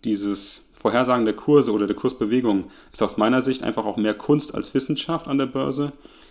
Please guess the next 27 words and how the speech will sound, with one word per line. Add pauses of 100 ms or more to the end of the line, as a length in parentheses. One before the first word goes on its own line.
(120)
Das
eben
vorauszusagen
oder
das
zu
antizipieren, (920)
ist
wie
gesagt (640)
viel,
viel
Glück (600)
und
hat
eben
auch
nichts
mit, (140)
mit,
mit
der
Wissenschaft
an
sich
zu
tun,